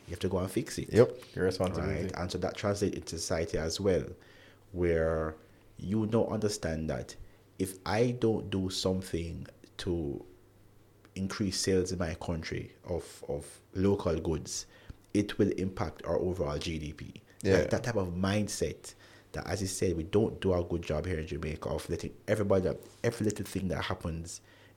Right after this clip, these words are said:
Speaker 1: impacts all of Jamaica, not just its community, but everybody.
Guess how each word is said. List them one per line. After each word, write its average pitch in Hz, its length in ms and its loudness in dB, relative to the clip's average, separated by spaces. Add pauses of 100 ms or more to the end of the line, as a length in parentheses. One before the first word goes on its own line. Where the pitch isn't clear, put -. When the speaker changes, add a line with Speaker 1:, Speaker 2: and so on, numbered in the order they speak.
Speaker 1:
impacts - 460 -4 (260)
all 104 220 8
of 95 120 4
Jamaica, 87 540 0 (180)
not 104 220 2
just 113 160 4
its 117 140 -2
community, 92 680 2
but 78 200 -6 (440)
everybody. 78 580 0